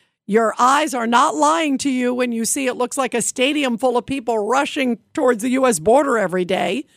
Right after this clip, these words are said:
The numbers are showing at almost two point five million this fiscal year alone. That's a historic number,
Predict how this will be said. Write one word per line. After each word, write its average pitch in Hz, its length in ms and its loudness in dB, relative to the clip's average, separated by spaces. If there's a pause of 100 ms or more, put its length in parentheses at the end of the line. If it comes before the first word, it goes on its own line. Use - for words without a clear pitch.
(340)
The 247 100 4
numbers 302 500 2
are 233 120 0
showing 208 440 -2
at 240 80 0
almost 226 380 0
two 285 180 -2
point 247 340 -2
five 233 320 0 (280)
million 233 800 2 (320)
this 247 320 2 (120)
fiscal 254 460 0
year 233 340 -2 (160)
alone. 226 520 2
That's 226 240 -4
a 208 120 -6
historic 254 680 -2
number, 226 540 0